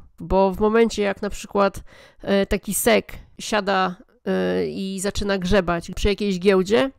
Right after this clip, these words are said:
to automatycznie środki zostają, e, zablokowane.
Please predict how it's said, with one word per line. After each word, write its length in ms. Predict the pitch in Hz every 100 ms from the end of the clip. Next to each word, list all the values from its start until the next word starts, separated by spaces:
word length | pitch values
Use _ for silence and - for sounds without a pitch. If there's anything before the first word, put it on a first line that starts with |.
| _ - 220
to 140 | 220 -
automatycznie 680 | 214 226 220 214 220 226 214
środki 380 | 220 220 -
zostają, 680 | 202 196 208 208 202 202 208
e, 440 | - 190 190 190 185
zablokowane. 760 | 196 196 196 196 196 175 -